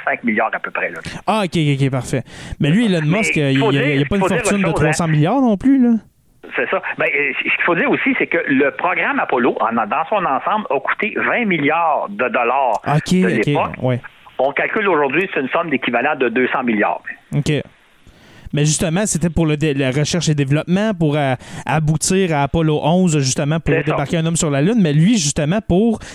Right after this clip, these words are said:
Speaker 2: arriver à un, à un produit fini, justement, pour, euh, réussir à envoyer des hommes sur Mars, et des, des hommes et des femmes.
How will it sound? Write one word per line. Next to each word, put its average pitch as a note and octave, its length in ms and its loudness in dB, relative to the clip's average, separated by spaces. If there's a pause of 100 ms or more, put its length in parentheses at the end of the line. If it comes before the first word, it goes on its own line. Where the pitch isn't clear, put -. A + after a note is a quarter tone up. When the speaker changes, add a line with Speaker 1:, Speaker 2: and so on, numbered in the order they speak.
(160)
Speaker 2:
arriver D3 680 2
à B2+ 380 0 (100)
un, B2 340 0 (480)
à A#2+ 400 0
un C3+ 80 0
produit D#3+ 380 0
fini, F3 440 4
justement, G3+ 360 0
pour, F3+ 360 2
euh, C3+ 420 2
réussir F#3 520 2
à C3+ 160 2
envoyer D#3 220 2
des D#3 240 2
hommes G3 120 0
sur D3 180 0
Mars, E3+ 340 0
et D3 80 0
des, C3+ 260 2
des C3 200 2
hommes F#3 100 0
et - 20 -2
des C3+ 140 0
femmes. A3 280 0